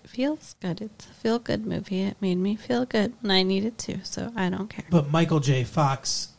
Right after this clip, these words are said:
Speaker 2: is, Michael J. Fox is what makes it interesting.
Speaker 1: Okay.
Speaker 2: To me.
Speaker 1: You're probably right.
Speaker 2: Yeah,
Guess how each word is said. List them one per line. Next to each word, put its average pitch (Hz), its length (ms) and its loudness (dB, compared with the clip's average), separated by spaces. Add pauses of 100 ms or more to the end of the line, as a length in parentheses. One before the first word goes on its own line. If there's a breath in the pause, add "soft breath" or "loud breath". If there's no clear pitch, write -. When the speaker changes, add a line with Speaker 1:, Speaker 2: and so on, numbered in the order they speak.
(120)
Speaker 2:
is, 151 340 2
Michael 247 280 2
J. 285 140 4
Fox 240 320 2
is 180 120 0
what 175 160 6
makes 165 400 2
it 151 400 2 (720)
interesting. 208 520 0 (920)
Speaker 1:
Okay. 359 280 0 (560)
Speaker 2:
To 180 120 6
me. 143 260 -2 (1400)
Speaker 1:
You're 302 120 0
probably 214 560 4
right. - 240 -4 (420)
Speaker 2:
Yeah, 175 160 -2